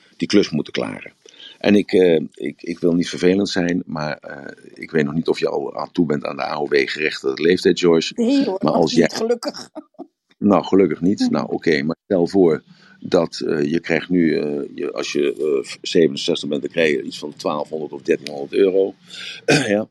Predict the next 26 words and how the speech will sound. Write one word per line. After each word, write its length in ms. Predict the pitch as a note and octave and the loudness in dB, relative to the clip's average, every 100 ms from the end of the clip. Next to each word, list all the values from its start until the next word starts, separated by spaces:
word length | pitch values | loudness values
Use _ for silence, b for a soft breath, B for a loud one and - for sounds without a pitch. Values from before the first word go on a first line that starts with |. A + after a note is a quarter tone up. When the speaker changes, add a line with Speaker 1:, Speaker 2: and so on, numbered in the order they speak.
| - | -8
Speaker 1:
en 180 | G2 | -6
als 160 | F2+ E2+ | -6 -8
het 80 | E2 | -12
systeem 460 | - E2+ - F2+ | -10 -6 0 0
niet 120 | E2 G2 | 0 -2
meer 120 | E2 | -4
te 120 | D#2 | -6
dragen 440 | D2 E2+ F2 - D2 | -10 -8 -8 -6 -6
is, 160 | C#2 | -8
omdat 320 | B1+ D2 D2+ | -12 -8 -8
we 60 | - | -8
dus 260 | - D2 - | -10 -8 -8
in, 200 | C2+ C2+ | -10 -10
eh, 100 | C2+ | -12
tien 200 | - G2 | -8 -4
jaar 180 | E2+ D2 | -2 -2
tijd 320 | - D#2+ C#2 - | -2 -4 -4 -8
hebben 180 | C2+ C#2 | -14 -14
we 80 | |
dus, 280 | C2+ C#2 - | -14 -12 -10
eh, 60 | C#2+ | -10
meer 180 | D2+ D#2+ | -2 -2
dan 160 | C#2 | -2
anderhalf 420 | B1+ E2 D2 C#2+ C2 | -10 -10 -6 -8 -8
miljoen, 400 | B1+ C#2 C2+ | -12 -12 -12
eh, 80 | B1 | -14